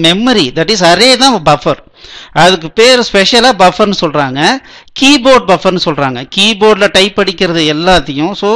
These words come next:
இது ம-, console. So, கீபோர்டில் type அடிக்கிறது எல்லாம் ஸ்க்ரீனில் இந்த மாதிரி display ஆகும். So, அது போய் இங்க இந்த மாதிரி store ஆகும். இது நமக்கு தெரியாது, பேக்கெண்டில் இந்த மாதிரி இருக்குதான்னு தெரியாது. But தெரிஞ்சுக்கிட்டோம் அப்படின்னம்னா, இந்த input கமாண்ட்ஸை நம்ம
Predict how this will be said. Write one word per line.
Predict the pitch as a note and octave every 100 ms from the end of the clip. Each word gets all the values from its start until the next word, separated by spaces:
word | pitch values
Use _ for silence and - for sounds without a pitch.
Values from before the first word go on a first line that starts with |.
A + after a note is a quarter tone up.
| A#3+ - - - - - F3+
இது | G3+ C4
ம-, | G#3 F#3 E3+
console. | F#3+ G#3+ G#3 E3 F3+ -
So, | F#3 D3+
கீபோர்டில் | G#3+ G#3 A3 G3+ F#3
type | F#3+ G3
அடிக்கிறது | F3+ F3+ E3 F3+
எல்லாம் | A3+ -
ஸ்க்ரீனில் | G#3 G#3 F#3+
இந்த | E3 F3
மாதிரி | E3
display | D#3 - E3 C3+
ஆகும். | C#3+ C4 - - - -
So, | D#3+
அது | D#3 D#3+
போய் | C4 D4
இங்க | G3
இந்த | E3 D#3+ E3 D#3+
மாதிரி | G3 G#3+
store | - F3+ G3 D#3+
ஆகும். | C#3 D#3
இது | F3+ F3+
நமக்கு | D#3+ D3 -
தெரியாது, | G#3 C4 B3+ D#3+ D3 A3 - - - - D3
பேக்கெண்டில் | F#3 G#3 A3 G3+
இந்த | F3+ G3
மாதிரி | G3+ F#3+
இருக்குதான்னு | F#3 F3+ F#3+ E3+
தெரியாது. | D#3 C#3+ E3+ F3+
But | F3 F3 C#3 -
தெரிஞ்சுக்கிட்டோம் | G3+ C4 B3 A#3+ A3+ G#3
அப்படின்னம்னா, | E3+ D#3+ C#3+ C3+ C#3+ E3 F3+ - - - - D#3+
இந்த | C#3+ C#3+ E3
input | A#3+ B3+ D4 - - G#3
கமாண்ட்ஸை | F#3+ F#3+ F3+ E3 A#3
நம்ம | F3